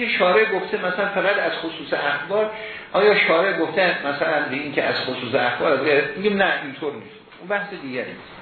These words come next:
اما این که نمی‌تواند یا می‌تواند، ما می‌گیم تو صغرایات نه اینکه بازم نمی‌تواند، متعارف نیست، عقلایی نیست. اما در کبرا هست، بحث ما همینه.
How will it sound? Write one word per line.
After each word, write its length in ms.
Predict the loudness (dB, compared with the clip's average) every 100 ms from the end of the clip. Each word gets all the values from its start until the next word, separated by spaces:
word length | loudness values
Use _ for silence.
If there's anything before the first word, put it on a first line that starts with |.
| -20 -20 -18 -14 -12 -12 -10 -2
اما 260 | 0 0 -4
این 260 | -6 -8
که 180 | -4 -4
نمی‌تواند 1040 | 0 2 2 -2 -2 0 2 2 2 2 0 -6
یا 140 | 0 0
می‌تواند، 680 | 2 0 0 0 -4 -8 -10 -16 -12
ما 80 | -10
می‌گیم 200 | -8 -8
تو 160 | -8 -2
صغرایات 460 | 2 6 6 6 2
نه 100 | 0
اینکه 160 | 0
بازم 320 | 4 4 4 2
نمی‌تواند، 600 | -2 -2 -2 -2 -4 -4
متعارف 560 | -2 4 6 8 6 2
نیست، 320 | -2 -10 -12 -18 -20 -20 -6
عقلایی 460 | 0 4 4 2 -2
نیست. 280 | -10 -12 -16 -20 -20 -20 -4
اما 160 | 0 2
در 200 | 2 2 2
کبرا 260 | 0 2 2
هست، 560 | 2 0 -4 -10 -10
بحث 240 | -6 -4 -4
ما 120 | -4
همینه. 300 | -4 -6 -10